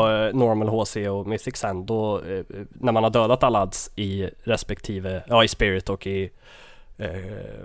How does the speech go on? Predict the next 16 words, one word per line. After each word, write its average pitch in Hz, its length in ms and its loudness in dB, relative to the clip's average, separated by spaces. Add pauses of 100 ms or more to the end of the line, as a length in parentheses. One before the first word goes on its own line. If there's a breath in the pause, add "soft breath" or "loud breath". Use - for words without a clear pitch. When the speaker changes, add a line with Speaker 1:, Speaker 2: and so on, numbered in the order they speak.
(520)
Speaker 2:
vanliga 107 320 -2
världen, 95 340 -4 (180)
så, 101 580 -2 (540)
eh, 110 340 -10 (480)
slår 127 300 2
man 107 200 2
på, 104 300 0 (460 loud breath)
eh, 107 320 -6 (720)
rebenen 113 460 6
sen. - 180 -8 (300)
Eller 113 140 4
han 110 140 6
kommer 110 200 2
fram 107 280 0
i 101 120 -6
rebenen. 101 340 -4